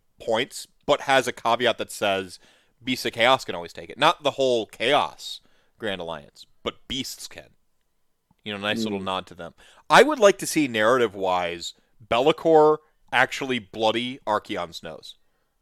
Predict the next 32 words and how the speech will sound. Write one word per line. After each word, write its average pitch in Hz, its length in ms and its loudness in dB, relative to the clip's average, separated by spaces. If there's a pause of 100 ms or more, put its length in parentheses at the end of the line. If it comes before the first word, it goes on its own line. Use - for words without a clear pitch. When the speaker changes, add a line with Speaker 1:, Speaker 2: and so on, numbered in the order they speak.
Speaker 1:
I 143 120 6
wanna 214 180 2
see, 180 240 -10 (320)
Be'lakor 220 500 6
is, 175 220 0
like, 151 180 2
the 139 80 -2
one 123 280 -2
they 127 100 2
throw 113 320 -2
in 113 160 0
when 110 140 -6
they 107 100 -2
need 107 160 -6
a 104 60 -6
named 98 340 -8
character 120 360 -2
to - 100 -4
lose 135 260 -4
a 143 40 -2
battle, 143 400 0 (640)
to - 80 -8
make 120 200 0
it 117 120 -6
seem 117 260 -6
impressive. 110 600 -4
I 120 120 -4
talked 135 260 -2
about 113 280 0
on 107 120 -2
the 98 60 -6
last, 98 440 -2